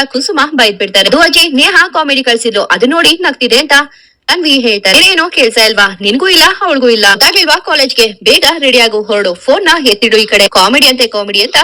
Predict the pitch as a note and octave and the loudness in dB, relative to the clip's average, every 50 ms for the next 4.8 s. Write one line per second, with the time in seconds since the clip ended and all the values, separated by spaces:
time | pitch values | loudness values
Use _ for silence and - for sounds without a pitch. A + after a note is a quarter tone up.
0 | F#4+ - A#4 A4 F4 D#4 C#4 C4 B3 C4 E4 - C#4 C4+ A#3+ G#3+ G3+ - - G3+ | -2 -2 -4 -4 -2 0 0 2 2 0 0 0 -2 -2 -2 -2 -4 -4 -2 0
1 | G3 G3+ G3+ G#3 A#3 C4 G4 G4+ G4 G4 G4 G4 F#4+ F4+ - F4+ F4 - D#4 D4 | 0 2 2 0 0 0 -2 -2 -2 -2 -2 -4 -6 -6 -6 -4 -2 -2 -2 -2
2 | - D4 B3+ C4 B3 A#3+ A3 G#3 A3+ C#4 D#4 C#4 C4 D4 C4 G#3 F#3+ - G3+ G3+ | -2 -2 0 0 0 0 0 2 2 2 2 2 0 0 -2 -4 -4 -4 -4 -4
3 | G3 F#3+ F#3+ G3+ F#3+ F#3 F#3 - G3+ G3 C#4 D#4 F4 E4+ E4 G4 F#4 E4+ D4 C4+ | -4 -4 -2 -2 -2 -2 -2 0 0 0 2 2 0 0 0 0 0 0 0 2
4 | - B3+ A#3+ - G#3+ F#3 F#3+ - - D4 F#3+ F3 - - - | 2 0 2 2 0 -2 -2 0 0 0 0 0 -2 -8 -8